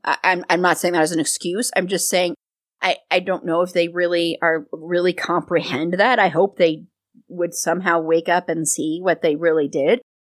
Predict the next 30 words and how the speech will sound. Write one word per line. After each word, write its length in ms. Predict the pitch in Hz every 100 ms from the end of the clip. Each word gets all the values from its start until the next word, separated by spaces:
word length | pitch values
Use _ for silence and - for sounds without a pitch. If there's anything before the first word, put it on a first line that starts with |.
| _
because 260 | - 247 247
it 100 | 277
is 200 | 302 269
horrible. 400 | 233 233 214 -
Because 480 | - 185 214 190 - _ _ _ _ _ -
I, 220 | 254 294 -
I, 360 | - 277 269 -
you 140 | - 240
know, 200 | 190 -
I 140 | 226
don't 160 | 285 247
know 200 | 208 202
if 100 | 180 -
Bush 320 | 185 196 196 -
ever 220 | 185 190
really 280 | 180 190 185
wanted 280 | 175 175 165
to 60 |
be 140 | 156 160
president 560 | - 160 160 156 156
or 80 | 151
if 80 | 151
it 160 | 147
was 300 | 165 156 160
just 260 | - 160 -
his 180 | 151 -
way 240 | 170 156 151
of 140 | -
being 260 | 160 156 147
like, 360 | 147 135 -